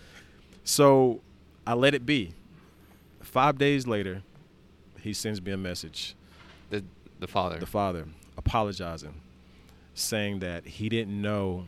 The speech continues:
Speaker 1: that his son, who he felt was so strong, was dealing with something like that.
Speaker 2: Mm.
Speaker 1: And so he, he just, he said, you know, "I'm extremely apologetic. Thank you so much. He's on watch right now. We got him some help.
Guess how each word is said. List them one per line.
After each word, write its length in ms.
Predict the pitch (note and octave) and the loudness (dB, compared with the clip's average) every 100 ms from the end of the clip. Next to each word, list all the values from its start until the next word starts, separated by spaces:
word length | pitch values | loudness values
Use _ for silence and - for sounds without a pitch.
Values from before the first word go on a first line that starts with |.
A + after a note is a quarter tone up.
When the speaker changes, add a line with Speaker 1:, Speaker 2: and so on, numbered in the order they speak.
| - | -10
Speaker 1:
that 120 | F2 | -12
his 380 | D2+ - G#2+ - - | -8 -4 -4 -4 -8
son, 440 | - - A2+ F#2+ | -4 -2 0 -2
who 200 | F2+ G#2 | -2 -4
he 180 | F#2 A2+ | -2 -2
felt 340 | - - A2+ D#2+ | -2 0 0 2
was 140 | F#2+ | -2
so 240 | - A2+ | 2 2
strong, 600 | G#2+ - A#2 A2 F#2 E2 E2+ - - - | 2 0 2 2 2 -4 -8 -16 -20 -12
was 160 | F2+ E2 | -10 -8
dealing 380 | D#2+ G#2 G2 | -2 0 0
with 160 | E2+ D2+ | -2 -4
something 420 | - F#2 - E2+ | -4 -4 -4 -6
like 260 | E2 D#2+ C#2 | -6 -6 -6
that. 260 | D2+ B1 - - - | -8 -8 -10 -20 -14
Speaker 2:
Mm. 380 | F#2+ G#2+ G#2 F#2+ F#2+ - | -10 -8 -8 -10 -16 -12
Speaker 1:
And 240 | F#2 F#2 E2+ | -8 -6 -6
so 580 | - G#2+ G2 F2+ E2 D#2+ | -6 -2 -2 -4 -8 -12
he, 300 | - G#2 G#2 F2+ - - - | -8 -4 -4 -6 -14 -20 -18
he 180 | F2 F#2+ | -12 -8
just, 300 | F2+ F#2+ - | -6 -6 -4
he 80 | G2+ | -6
said, 320 | - F#2+ E2 | -6 -6 -6
you 100 | C#2+ F2+ | -8 -8
know, 100 | D#2+ | -8
"I'm 100 | D#2+ | -8
extremely 400 | - - A2 G#2 | -6 -4 -2 0
apologetic. 680 | G2 G#2+ G2 F#2+ G2 F#2+ F2+ | 0 0 0 -2 -4 -6 -8
Thank 300 | - G2+ G2 | -8 -8 -6
you 80 | G#2+ | -6
so 300 | - G#2+ G#2 | -4 -2 -2
much. 440 | G2 G2+ G#2 - - - - | -2 -2 -4 -6 -10 -18 -20
He's 280 | - A2+ G#2 | -6 -4 -2
on 200 | G2+ F#2 | -2 -2
watch 420 | F#2+ G2+ - - - G#2+ | 0 0 0 -4 -6 -10
right 260 | - F#2+ F2+ | 0 0 2
now. 360 | F#2 G2 G2 G2 | 0 0 0 -2
We 140 | F#2 | -4
got 240 | F2+ F#2 F#2+ | -2 0 0
him 80 | |
some 200 | F#2+ F#2+ | 0 -2
help. 300 | F2 G2 F#2+ | 0 0 0